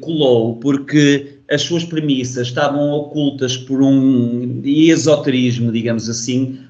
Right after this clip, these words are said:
ao qual apenas os especialistas tinham acesso, quer dizer, quem não percebe de vírus não pode, eh, opinar. Eh, e, portanto, é um bocado como aos bruxos, a quem temos que pagar para falar com os espíritos. Nós não conseguimos falar diretamente, tem que ser um bruxo a falar.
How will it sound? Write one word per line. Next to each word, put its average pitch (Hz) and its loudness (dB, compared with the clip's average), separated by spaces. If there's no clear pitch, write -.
ao 139 0
qual 151 4
apenas 151 2
os 156 -2
especialistas 147 -2
tinham 151 0
acesso, 151 0
quer 101 -8
dizer, 90 -10
quem 101 -10
não 110 -6
percebe 127 -4
de 110 -10
vírus 127 0
não 120 -6
pode, 107 -2
eh, 110 -4
opinar. 113 0
Eh, 117 4
e, 123 -4
portanto, 143 -2
é 131 -4
um 139 -2
bocado 143 0
como 143 -2
aos 135 0
bruxos, 165 -2
a 117 -6
quem 123 -2
temos 135 -2
que - -14
pagar 135 0
para 147 -4
falar 143 2
com 156 -2
os 156 -6
espíritos. 139 -2
Nós 104 -6
não - -6
conseguimos 123 -4
falar 147 2
diretamente, 170 0
tem 120 -4
que - -6
ser 139 -4
um 147 0
bruxo 156 0
a - -4
falar. 107 -4